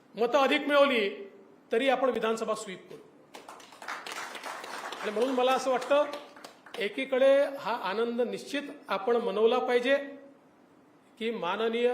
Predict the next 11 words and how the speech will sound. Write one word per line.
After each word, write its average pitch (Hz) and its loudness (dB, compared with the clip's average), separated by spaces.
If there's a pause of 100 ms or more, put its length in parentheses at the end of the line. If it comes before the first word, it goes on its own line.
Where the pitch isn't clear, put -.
मोदीजी 220 -8 (500)
देशाचे 208 -2 (160)
तिसऱ्यांदा 202 -8
प्रधानमंत्री 208 -8
होत 160 -12
आहेत 233 2 (840)
आणि 202 -2
काल 220 -2
त्यांनी 214 -4
सांगितलं 208 -4
आहे, 143 -4